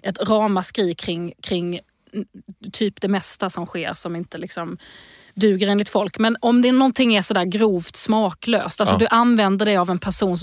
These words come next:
Speaker 1: död för att tjäna pengar,
Speaker 2: Ja.
Speaker 1: det är smaklöst. Och
Speaker 2: Ja,
Speaker 1: det,
Speaker 2: det är
Speaker 1: då
Speaker 2: det.
Speaker 1: kommer folk att reagera, vilket är ganska sunt.
Speaker 2: Ja, fast jag,
Speaker 1: Men
Speaker 2: jag hävdar att, eh,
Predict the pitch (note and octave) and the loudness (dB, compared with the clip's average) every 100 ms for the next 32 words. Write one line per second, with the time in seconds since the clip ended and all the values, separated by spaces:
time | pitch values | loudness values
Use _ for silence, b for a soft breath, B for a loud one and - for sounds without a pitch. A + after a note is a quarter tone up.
0 | F3+ G3 F#3+ E3 G3+ - F3+ - F3+ F3 | -2 0 0 0 -6 -6 -6 -2 -2 -2
1 | G3+ F3 F3+ E3+ F#2+ A2 B A#3 C4 A3 | -2 -2 -2 0 0 -2 B 0 2 2
2 | A3 B3+ - B3 - - E2+ G#2 F#3 B3 | 2 0 2 -2 -2 -2 2 4 4 4
3 | - A3+ A3 A3+ G3 G3 G3 G3 A3+ F3 | 2 2 4 2 0 0 0 0 2 0
4 | F3 F#3 G#3+ A3 G#3 F#3+ G3 - F#3+ - | 0 -2 -2 -4 -4 -2 -2 -4 -4 -2
5 | G3+ G3 - - B B A#2 C3 C#3 C#3+ | 0 -2 -4 -12 B B -2 -2 -2 -2
6 | B2+ F#3+ A#3 A3+ D#3 G3 G3+ C3+ A#2+ A#2 | 4 6 6 4 6 6 6 6 6 4
7 | C3 - - B2 A#2+ | 0 0 0 4 4